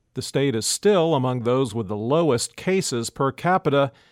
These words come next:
and of course the messaging on the vaccines has shifted from "it will help you keep from getting infected" to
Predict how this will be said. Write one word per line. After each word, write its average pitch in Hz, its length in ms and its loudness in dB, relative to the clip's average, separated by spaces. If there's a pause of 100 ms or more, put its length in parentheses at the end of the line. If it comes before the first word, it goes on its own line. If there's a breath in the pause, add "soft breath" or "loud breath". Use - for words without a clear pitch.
(200 soft breath)
and 170 220 0
of - 100 -4
course 175 300 0
the 139 100 0
messaging 143 540 0
on 180 220 0
the 151 60 4
vaccines 117 680 -4
has 131 180 -2
shifted 143 500 -2
from 131 220 0
"it 127 140 -2
will 123 300 0
help 151 360 0
you 120 160 -2
keep - 380 -4
from 127 160 -2
getting 175 340 0
infected" 117 680 -2
to 127 340 -2